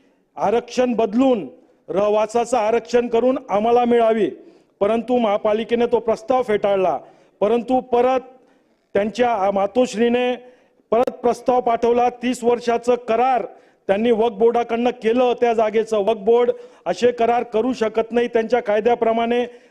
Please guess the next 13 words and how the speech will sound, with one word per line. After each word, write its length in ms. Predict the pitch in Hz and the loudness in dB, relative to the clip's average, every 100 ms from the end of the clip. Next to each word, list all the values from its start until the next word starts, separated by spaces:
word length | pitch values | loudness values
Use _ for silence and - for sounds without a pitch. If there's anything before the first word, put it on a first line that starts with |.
| _ | _
तरी 180 | 214 254 | -2 2
असा 280 | 247 226 240 | 0 2 -2
करार 300 | 240 233 240 | 0 0 0
त्या 180 | 240 233 | 0 0
ठिकाणी 400 | 208 214 214 226 | 0 0 -2 -2
करण्यात 420 | 220 214 233 226 | -2 0 0 0
आला 180 | 220 226 | 2 2
अध्यक्ष 380 | 165 196 190 208 | 0 -2 -2 -2
महोदय. 380 | 190 175 165 - - - _ - | -2 -2 -2 -4 -12 -20 _ 0
त्याचप्रमाणे 640 | 233 233 233 233 240 240 | 0 0 0 0 0 0
अध्यक्ष 400 | 233 190 240 240 | 0 0 -2 0
महोदय, 460 | 233 226 233 240 240 - - _ | 2 2 4 2 2 -6 -20 _
महापालिकेने 1000 | 170 196 220 214 226 233 240 233 240 | -4 -2 0 0 0 0 0 2 0